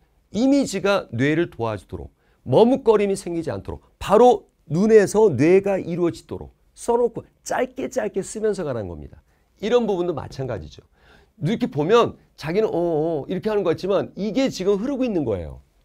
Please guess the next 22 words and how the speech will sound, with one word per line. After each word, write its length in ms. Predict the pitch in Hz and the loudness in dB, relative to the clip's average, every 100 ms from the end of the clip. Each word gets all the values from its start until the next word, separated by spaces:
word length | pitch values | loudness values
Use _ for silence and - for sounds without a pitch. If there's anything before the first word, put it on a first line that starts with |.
| _ _ _ _ _ _ - | _ _ _ _ _ _ -4
이걸 300 | 185 269 277 | 2 4 6
딱 120 | 254 | 4
써놓고 720 | - 190 190 - 175 196 151 - - - _ _ _ _ _ _ _ _ _ - | 4 2 2 2 4 6 6 2 -6 -12 _ _ _ _ _ _ _ _ _ -2
이미 460 | 254 285 294 294 247 | 4 6 6 4 2
생각을 360 | 233 226 214 | 0 -2 -2
해놨기 300 | 196 175 - | -2 -4 -6
때문에 420 | - 135 127 95 - | -6 -2 -2 -2 -4
이제 180 | 190 233 156 | -4 -2 4
오엑스 380 | 156 208 - | 6 6 4
판별 300 | - 175 170 | -10 -8 -6
들어갈 300 | 151 127 117 110 | -4 -4 -2 -2
때는 280 | 139 135 | -4 -2
딱 160 | - 233 | -2 -2
보면서 400 | 180 165 180 160 | -2 -4 -2 -6
이게 180 | - 175 | -6 -8
작지, 300 | 175 82 _ - - | -8 -12 _ -20 -6
이게 180 | 123 | -2
크지, 380 | 202 - - 202 | -2 -4 -12 -12
그렇게 300 | - 131 123 | -8 -8 -6
미치는 320 | 151 147 131 | -8 -8 -8
경우는 220 | 98 98 165 | -8 -8 -10
없거든요. 420 | - 123 90 73 | -10 -12 -12 -14